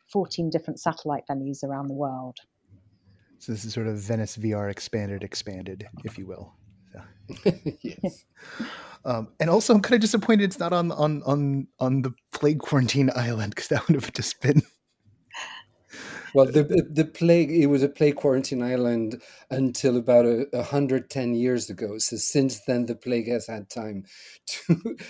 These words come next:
Speaker 3: to settle down the same way that the covid will settle down eventually one day.
Speaker 2: Oh, but hopefully it won't take over a hundred years. <laughs> So, oh my goodness.
Speaker 3: <laughs> No.
Speaker 2: Oh my goodness. All right. All right. This, this hybrid format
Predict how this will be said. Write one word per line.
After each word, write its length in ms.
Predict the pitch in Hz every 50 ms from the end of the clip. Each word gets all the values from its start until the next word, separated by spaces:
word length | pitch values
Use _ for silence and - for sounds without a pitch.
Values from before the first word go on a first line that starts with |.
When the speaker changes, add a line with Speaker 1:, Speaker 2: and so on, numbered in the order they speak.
| - -
Speaker 3:
to 120 | - - 147
settle 340 | - - 160 147 135 135
down 460 | 131 117 127 127 120 123 123 120 117 113
the 100 | 131 135
same 300 | - - 160 143 143 147
way 120 | 143 139
that 140 | 123 123 120
the 100 | 117 123
covid 440 | - - - 127 120 113 120 120 113
will 240 | 110 120 123 123 120
settle 400 | 107 - - 127 120 110 113 107
down 300 | 101 113 110 107 107 107
eventually 560 | 107 101 110 110 110 - - - 104 101 98
one 240 | 92 98 98 95 87
day. 180 | 85 82 - - - - - - - - - - - - - - _
Speaker 2:
Oh, 160 | - 139 131 120
but 140 | 123 123
hopefully 440 | 120 - 147 127 - 135 123 120 120 113 113
it 100 | 123 113
won't 240 | 117 123 - 113 -
take 200 | - 120 - 120
over 180 | 110 101 107
a 80 | 107 92
hundred 260 | 117 113 110 107 104
years. 460 | 110 104 107 95 85 - - - -
<laughs> 60 | - -
So, 260 | - - - 151 135 - - - - - - - 160 - - - -
oh 80 | - -
my 120 | 131 117 120
goodness. 340 | - - 180 131 240 - 190
Speaker 3:
<laughs> 60 | -
No. 80 | - -
Speaker 2:
Oh 120 | 180 190 180
my 100 | 175 156
goodness. 360 | - 143 127 123 120 - - - _
All 180 | - 156 - 165
right. 240 | 151 123 117 110 - _ -
All 140 | 147 156
right. 180 | 156 139 123 - - - - - - - - - 175 170 170 196 - _ _ _ -
This, 260 | 156 170 156 - -
this 240 | - - 160 160 -
hybrid 440 | - - - 220 190 185 180 165 -
format 540 | - - 139 127 127 127 110 107 107 -